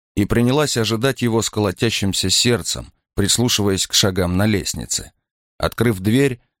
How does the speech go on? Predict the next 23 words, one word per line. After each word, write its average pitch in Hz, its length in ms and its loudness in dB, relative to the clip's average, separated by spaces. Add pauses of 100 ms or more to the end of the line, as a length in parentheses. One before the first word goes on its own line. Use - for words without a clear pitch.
(140)
Нетта 135 480 2
уже 117 260 0
поняла, 110 460 0
что - 260 -2
ей 104 200 2
предстоит 98 680 -2
дело 110 300 2
потруднее, 104 680 0
чем 90 260 -4
предыдущие 90 760 -2
два. 85 340 -6 (720)
Он 123 200 4
мрачно 135 440 2
поздоровался 120 960 0 (320)
и 120 80 4
проскользнул 123 640 0
в - 100 -8
коридор, 113 440 0
словно 113 400 2
уже 104 220 0
бывал 101 380 0
здесь 90 320 -4
раньше. 101 500 -2